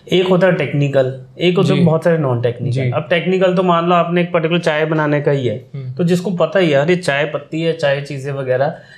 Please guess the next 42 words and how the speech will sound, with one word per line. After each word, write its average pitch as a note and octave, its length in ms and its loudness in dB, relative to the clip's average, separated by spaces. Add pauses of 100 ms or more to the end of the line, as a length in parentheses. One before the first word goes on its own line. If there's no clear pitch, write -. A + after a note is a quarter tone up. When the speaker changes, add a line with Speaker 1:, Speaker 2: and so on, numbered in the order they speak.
Speaker 1:
कैसे D#3+ 240 0
बन C#3+ 240 2
सकती D3 340 -4
हैं, D3+ 120 -2
या D#3+ 100 2
coffee D3+ 420 0
है, D3+ 80 2
तो E3 100 0
coffee F3 320 0
कहाँ D3 300 0
से, E3 120 0
कितनी, D#3+ 300 -2
कितनी D3+ 260 2
varieties C#3+ 460 2
की - 80 -2
होती D3 260 0
हैं, E3+ 80 2
कहाँ, C#3+ 200 -2
कहाँ C#3 160 0
से C#3+ 140 -6
कर B2+ 100 -2
सकते - 320 -10
हैं।" D3 80 0
Speaker 2:
जी। B2+ 220 2 (360)
Speaker 1:
लेकिन F3+ 200 4
उसके G3+ 180 0
अलावा G3 200 2
marketing, D#3 500 2
Speaker 2:
हम्म। - 460 -8
Speaker 1:
branding C#3+ 420 2
आपका D#3+ 240 2
करने D#3+ 240 2
वाला D#3 240 2
हो D3 80 0
गया, D3 140 -4
financials D3+ 640 0
को F#3+ 100 0
संभालने D#3 420 4
वाला D3+ 220 2
हो C#3 100 2
गया। C#3+ 120 -4
Speaker 2:
Exactly। B2+ 720 -4